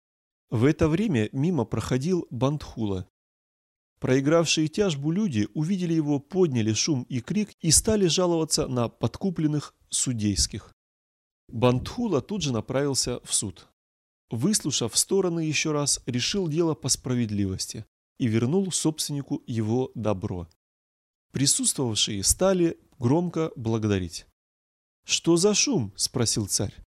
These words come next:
Узнав о том, что произошло, он похвалил Бандхулу, сместил прежних судейских и доверил Бандхуле разрешение тяжб. Судейские остались без взяток,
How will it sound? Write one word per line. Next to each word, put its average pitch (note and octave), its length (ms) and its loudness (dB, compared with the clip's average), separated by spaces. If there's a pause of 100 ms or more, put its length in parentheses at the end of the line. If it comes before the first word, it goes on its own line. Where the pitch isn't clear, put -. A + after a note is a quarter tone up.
(680)
Узнав E3 520 0
о C#3 120 2
том, A2+ 220 -2
что G2+ 200 -2
произошло, A#2+ 600 0
он F#3+ 240 4
похвалил B2+ 560 0
Бандхулу, D#3+ 800 -2 (240)
сместил D3+ 540 2
прежних G#2+ 440 0
судейских D#3+ 800 -2
и C3 80 -2
доверил D#3 540 2
Бандхуле D3 760 -2
разрешение A#2+ 720 -2
тяжб. - 440 -4 (760)
Судейские B2 880 0 (140)
остались F3 460 0
без A#2 240 -2
взяток, F#2+ 420 -4